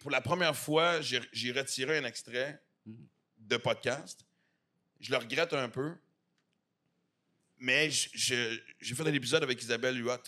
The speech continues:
Speaker 1: la, la, la nutritionniste.
Speaker 2: Ouais.
Speaker 1: Et dans l'extrait, on l'en-, on, on voit Isabelle qui dit, « Oui, c'est merveilleux, l'acceptation corporelle, mais faut pas non plus négliger, faut pas banaliser,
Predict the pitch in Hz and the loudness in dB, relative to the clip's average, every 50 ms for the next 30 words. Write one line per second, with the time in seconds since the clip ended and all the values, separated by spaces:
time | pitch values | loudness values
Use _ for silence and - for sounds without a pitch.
0 | - _ _ _ _ - 113 110 107 110 113 110 107 107 104 104 104 104 104 101 | -20 _ _ _ _ -10 -8 -8 -8 -8 -8 -6 -4 -4 -4 -4 -6 -8 -10 -12
1 | 98 - - 107 110 107 113 117 - - 127 - - 117 104 101 - - 104 101 | -12 -12 -8 -4 -2 -2 -2 -4 -6 -6 -4 -4 -2 -4 -4 -6 -6 -2 0 2
2 | 92 - - _ _ _ _ _ _ _ _ _ _ _ _ _ _ _ _ _ | 2 0 -2 _ _ _ _ _ _ _ _ _ _ _ _ _ _ _ _ _
3 | - _ _ _ _ _ _ _ _ - 117 143 147 156 147 - - - 190 208 | -20 _ _ _ _ _ _ _ _ -8 -4 0 2 2 2 2 2 2 4 4
4 | 196 165 151 143 143 139 123 131 131 127 123 123 135 160 156 127 127 135 165 180 | 6 6 6 4 4 2 0 0 0 0 0 2 2 2 2 2 4 4 4 2
5 | 156 - 131 123 113 110 127 135 139 147 151 123 - _ _ _ _ - - - | 2 -4 -10 -8 -6 -4 -2 -2 -2 -2 -4 -6 -8 _ _ _ _ -20 -20 -20
6 | _ _ _ _ _ _ _ _ _ _ _ _ _ _ _ _ _ _ _ _ | _ _ _ _ _ _ _ _ _ _ _ _ _ _ _ _ _ _ _ _
7 | _ _ _ _ - 113 117 123 170 185 - 143 139 135 131 127 127 123 127 143 | _ _ _ _ -10 -4 0 0 2 2 2 2 4 2 2 4 4 4 4 4
8 | 160 165 147 135 123 120 117 117 113 - - 131 120 - 117 117 117 - 131 131 | 2 2 0 -2 -4 -2 -2 -2 -2 -2 -6 -8 -6 -4 -2 -2 -2 -2 -2 -4
9 | 127 - 117 110 - 120 113 117 143 165 170 156 110 107 113 113 113 120 131 127 | -4 -4 -6 -4 -2 -2 0 2 2 0 0 -2 -8 -12 -8 -4 -4 -4 -4 -4
10 | - - 107 104 147 160 147 123 110 - - 120 123 131 143 156 165 156 - _ | -8 -14 -10 -6 -4 -2 -2 -2 -4 -6 -6 -4 -2 -2 -2 -2 -4 -6 -14 _
11 | _ _ _ _ _ - 117 127 123 120 123 123 120 123 - - 139 131 - 196 | _ _ _ _ _ -8 -6 -6 -6 -4 -6 -6 -6 -8 -8 -12 -8 -6 -6 -4
12 | 165 160 156 160 165 170 160 143 127 120 143 160 175 185 190 - - | 0 0 0 0 0 -2 -4 -6 -6 -4 -2 -2 -2 -2 -6 -10 -16